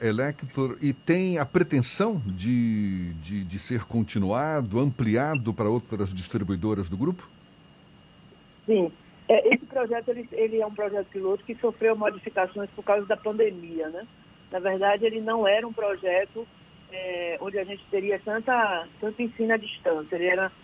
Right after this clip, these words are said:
Speaker 2: ele tinha uma parte à distância, mas ele também tinha uma parte presencial. Presencial com os alunos e presencial com os professores. Porque a gente começou, é, no ano passado, no final do ano passado, a treinar os coordenadores pedagógicos,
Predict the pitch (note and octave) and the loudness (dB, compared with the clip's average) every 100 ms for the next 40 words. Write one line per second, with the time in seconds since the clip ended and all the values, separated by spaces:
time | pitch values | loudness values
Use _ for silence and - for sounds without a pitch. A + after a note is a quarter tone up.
0 | - - - E3 F#3 G3+ G3 F#3+ G3+ A3+ | -20 -20 -10 -8 0 2 4 6 6 4
1 | G#3+ F#3+ - - F3+ G3+ A3+ G#3 F#3 F#3+ | -4 -10 -10 -4 -2 -2 -6 -8 -6 -6
2 | - G3 F#3+ F#3+ F#3+ G3+ - G3 G3+ - | -6 -8 -6 -2 0 0 -2 -4 -4 0
3 | G#3 D#3 C#3 - - - - - - - | 4 4 2 -4 -20 -20 -20 -20 -12 0
4 | G3+ G3 - F3+ G3 G#3 G#3 G3+ A#3 C4+ | 0 0 0 0 0 2 2 2 0 0
5 | C#4 - - G#3+ G#3+ A3 - G#3+ G3+ G3+ | -2 -8 -8 -4 -4 -6 -2 0 0 -2
6 | - F#3 F3+ G3+ - A3 A3 G#3+ G#3+ A3+ | -2 2 2 -2 -8 -10 -8 -6 -6 -8
7 | - E3+ D3+ D3 - - - - F#3 F#3+ | -8 -6 -6 -8 -18 -20 -12 -4 2 2
8 | F#3 G3 - G3+ F#3+ - F3+ F3+ F3 - | 2 -6 -4 -2 -2 0 2 2 -2 -16
9 | - - - E3 D#3+ D#3 D#3 D3+ D3+ - | -20 -12 0 2 2 2 2 0 -2 -6
10 | F3 F#3+ F#3 F3 E3+ - F#3+ G#3 F3+ E3+ | -8 -4 -4 0 -2 0 2 2 -2 -12
11 | - F3 F3 F3 E3 D#3+ D#3+ - F#3 G3 | -10 -2 -2 0 -4 -4 -4 2 2 2
12 | F3 - - - F#3+ G#3 F#3 F#3+ G#3 G#3+ | -4 -20 -8 0 0 0 -2 -2 -2 -2
13 | G3+ G#3+ G3+ F#3+ G3+ G#3+ A3+ G#3+ E3+ D#3 | 0 0 0 0 -2 0 0 0 2 2
14 | D3+ - - | 0 -6 -20